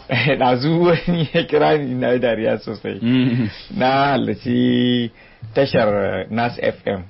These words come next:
Speaker 2: Na.
Speaker 1: gidan rediyon nan sabo.
Speaker 2: Eh.
Speaker 1: An gayyace ni saboda yin jawabi, yin bayani akan maudu'in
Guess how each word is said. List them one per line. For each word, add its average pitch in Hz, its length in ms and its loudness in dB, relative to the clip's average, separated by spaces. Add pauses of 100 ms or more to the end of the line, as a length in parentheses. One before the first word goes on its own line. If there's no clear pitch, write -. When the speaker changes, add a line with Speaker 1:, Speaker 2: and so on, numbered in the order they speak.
Speaker 2:
Na. 101 100 -8
Speaker 1:
gidan 117 180 2
rediyon 113 380 0
nan 98 120 -4
sabo. 101 360 0
Speaker 2:
Eh. 82 560 -8
Speaker 1:
An 117 160 -2
gayyace 110 400 0
ni 101 320 -2
saboda 101 560 0
yin 110 280 0
jawabi, 101 520 -2
yin 113 400 0
bayani 110 420 2
akan 107 460 -4 (500)
maudu'in 104 840 -4